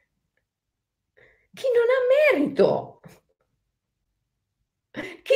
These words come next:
non ha merito. Perché chi veramente fa del bene all'umanità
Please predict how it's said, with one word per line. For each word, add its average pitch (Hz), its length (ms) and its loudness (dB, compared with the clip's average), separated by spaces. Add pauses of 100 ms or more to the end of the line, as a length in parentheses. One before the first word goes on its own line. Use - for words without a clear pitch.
(120)
non 349 100 0
ha 370 120 -6 (280)
merito. 214 680 2 (1400)
Perché 427 340 0
chi 440 260 4
veramente 254 800 0
fa 196 200 2
del 202 180 4
bene 214 220 4
all'umanità 180 1040 -4